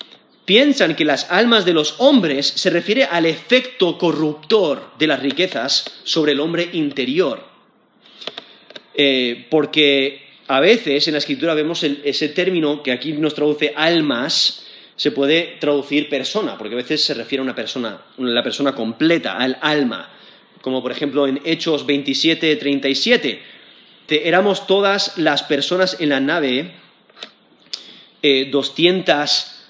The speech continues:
setenta y seis. Vemos ahí a, a Lucas, eh, que nos está relatando esta historia, ahí en Hechos veintisiete, versículo treinta y siete, nos describe y usa ese término, eh, y lo traduce personas.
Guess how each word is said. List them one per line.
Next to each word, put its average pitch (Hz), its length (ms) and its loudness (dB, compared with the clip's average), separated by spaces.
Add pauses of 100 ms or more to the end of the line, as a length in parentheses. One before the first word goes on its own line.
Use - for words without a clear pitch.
setenta 147 920 0
y 147 120 -2
seis. - 800 0 (320)
Vemos 147 380 -2
ahí 151 140 2
a, 135 280 0
a 117 640 -4 (800)
Lucas, 160 920 0
eh, 143 160 -2
que 139 120 0
nos 139 180 2
está 147 320 0
relatando 143 560 0
esta 139 160 -4
historia, 135 480 0
ahí 135 160 -2
en 139 80 0
Hechos 139 300 -2
veintisiete, 131 600 -2
versículo 131 380 -2
treinta 120 300 -4
y 113 60 -4
siete, 135 460 -2 (360)
nos 131 160 0
describe 139 800 -2
y 147 100 -2
usa 151 160 2
ese 143 180 0
término, 160 840 2 (520)
eh, 127 420 0
y 139 60 -4
lo 127 100 -2
traduce 139 340 0
personas. 147 880 0